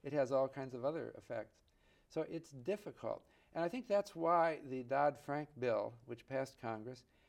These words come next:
is so frustratingly vague. It's not that the Congress people who wrote the bill were inadequate. It's because no one can lay out a map for renovating the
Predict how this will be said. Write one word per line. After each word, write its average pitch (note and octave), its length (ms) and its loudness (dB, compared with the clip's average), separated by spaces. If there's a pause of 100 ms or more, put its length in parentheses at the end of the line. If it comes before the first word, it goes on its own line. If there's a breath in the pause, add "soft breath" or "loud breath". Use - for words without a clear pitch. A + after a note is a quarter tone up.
(200 soft breath)
is D3 200 -4
so F3+ 420 0 (180)
frustratingly D3 880 -4
vague. A#2+ 440 0 (540)
It's - 140 -12
not E3+ 280 4
that D3+ 240 4
the C3+ 80 -8
Congress D3 600 -4 (520)
people B2 360 -4
who A#2+ 160 -6
wrote C#3 360 6
the B2 80 -4
bill A#2+ 340 -2
were A2+ 400 -4
inadequate. B2+ 640 -2 (520 soft breath)
It's D3 180 -10
because E3 400 0 (240)
no G#3+ 200 4
one A#2+ 260 2 (200)
can C3 220 -6
lay C#3+ 220 8
out C3 340 6
a C3 60 -10
map B2 400 -2 (160)
for B2 420 0
renovating A#2+ 580 -2
the A2 120 -10